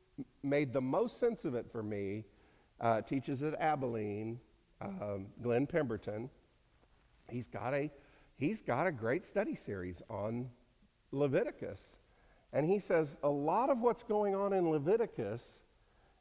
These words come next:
is sort of the rules if you're gonna get to live next to God.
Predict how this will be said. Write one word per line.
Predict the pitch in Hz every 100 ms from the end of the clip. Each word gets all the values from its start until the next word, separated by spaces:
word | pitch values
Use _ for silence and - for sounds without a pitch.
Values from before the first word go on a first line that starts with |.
| _
is | 147 135
sort | - 196 190 196 -
of | 147 147 151 139 - - -
the | 120 139
rules | 131 143 240 269 208 147 135 127 - -
if | 156 131
you're | 147
gonna | 123 151 196 196 175
get | 175 185 -
to | 165
live | 156 180 143 123
next | 135 123 -
to | 123
God. | 151 135